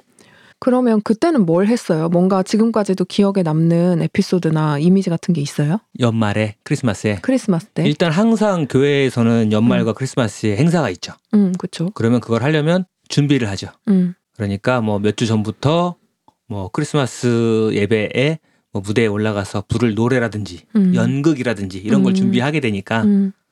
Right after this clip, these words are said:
Speaker 2: 그리고 또 크리스마스 예배라든지 그런 게 있으면 그날은 진짜로 교회에선 정말 명절인 셈이니까.
Speaker 1: 음.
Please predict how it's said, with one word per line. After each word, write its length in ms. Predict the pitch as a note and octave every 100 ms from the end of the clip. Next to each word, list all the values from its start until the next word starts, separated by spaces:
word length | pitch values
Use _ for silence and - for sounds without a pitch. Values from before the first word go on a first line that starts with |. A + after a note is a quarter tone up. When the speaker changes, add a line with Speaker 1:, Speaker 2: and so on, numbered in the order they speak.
| _
Speaker 2:
그리고 460 | A2+ A2+ D3 E3+ D#3+
또 200 | C3 A2+
크리스마스 880 | - D#3+ D#3 B2+ - B2+ B2 A#2 A2+ -
예배라든지 720 | B2+ A#2+ B2 A#2 G#2+ G#2+ B2+
그런 180 | C#3 A#2
게 80 | A2
있으면 440 | G2+ - B2 D3 D3
그날은 420 | B2 A#2+ C3 D#3+ - _ _
진짜로 340 | - B2+ C#3 A#2+
교회에선 380 | - D#3 C#3+
정말 240 | A#2+ B2 A#2
명절인 420 | A#2 B2 C#3 B2+
셈이니까. 580 | A#2+ D#3+ C#3 A2 A2+ D#3
Speaker 1:
음. 360 | A#3 G#3 G3